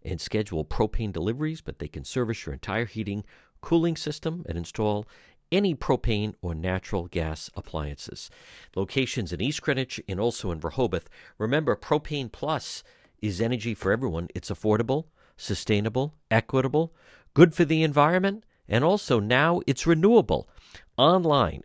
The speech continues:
at propaneplus dot com, Propane Plus, heating and cooling. In Massachusetts, call their Rehoboth office, five oh eight, two five two,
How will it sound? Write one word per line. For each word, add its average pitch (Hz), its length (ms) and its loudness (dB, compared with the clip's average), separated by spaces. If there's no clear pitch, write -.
at 85 160 -6
propaneplus 110 800 0
dot 78 240 -4
com, 151 340 0
Propane 175 600 2
Plus, - 460 -4
heating 180 400 0
and 156 140 0
cooling. 139 420 -2
In 160 180 8
Massachusetts, 151 960 0
call 139 280 6
their 139 160 6
Rehoboth 120 440 4
office, 120 420 2
five 120 300 6
oh 123 120 4
eight, 92 280 0
two 160 220 2
five 120 340 2
two, 90 340 2